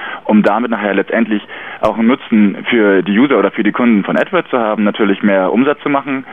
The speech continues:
höhere Conversion zu haben und natürlich auch ähm, für den, äh, den, den User im Internet einfach eine bessere Sucherfahrung zu haben. Weil wenn der, wenn der User bei AdWords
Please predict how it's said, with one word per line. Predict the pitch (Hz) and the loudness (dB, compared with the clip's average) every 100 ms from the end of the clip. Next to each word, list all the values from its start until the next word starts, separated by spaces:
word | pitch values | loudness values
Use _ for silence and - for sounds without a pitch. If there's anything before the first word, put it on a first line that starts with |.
| - | -2
höhere | 120 107 | 0 0
Conversion | 113 101 98 120 | 0 2 2 0
zu | - 123 | -4 -2
haben | 117 117 | 0 -2
und | - 139 139 117 | 0 0 2 0
natürlich | 113 107 104 208 | 0 0 2 0
auch | 202 - - _ _ _ _ _ - | 0 -4 -20 _ _ _ _ _ -6
ähm, | 104 98 95 - - - | -2 0 -2 -6 -16 -6
für | 101 | 0
den, | 98 92 80 - - | 2 2 0 -8 -6
äh, | - 92 90 87 | -2 0 0 0
den, | 92 90 - | 0 -2 0
den | 98 95 | 0 2
User | 107 165 139 90 | 2 4 2 0
im | 92 | 0
Internet | - 147 104 82 | -2 0 0 0
einfach | 101 95 | -2 0
eine | 98 | 0
bessere | 117 - 98 92 | -2 -2 -2 0
Sucherfahrung | 139 - 92 107 90 87 85 | -2 -2 -4 -2 -2 -2 -4
zu | 87 | -4
haben. | 87 80 | -2 -2
Weil | 85 107 | 0 0
wenn | 180 | 0
der, | 131 117 | 0 0
wenn | 156 | 0
der | 143 | 0
User | 127 127 120 | 0 0 0
bei | 101 | 2
AdWords | 107 120 107 | 0 2 0